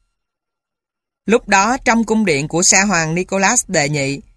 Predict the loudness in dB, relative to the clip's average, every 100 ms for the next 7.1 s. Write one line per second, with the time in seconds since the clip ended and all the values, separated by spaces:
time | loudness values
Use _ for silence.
0 | _ 2 2 2 -2 0 0 -2 -6 -8
1 | -2 -2 0 0 2 0 -2 -8 _ _
2 | _ _ _ _ _ 0 0 2 2 2
3 | 2 0 2 2 0 -2 -10 _ -2 0
4 | 0 0 0 0 0 0 0 0 -2 0
5 | -2 -4 _ _ -4 0 2 2 2 0
6 | -2 0 -2 -2 -2 -2 -2 -2 -2 -2
7 | -2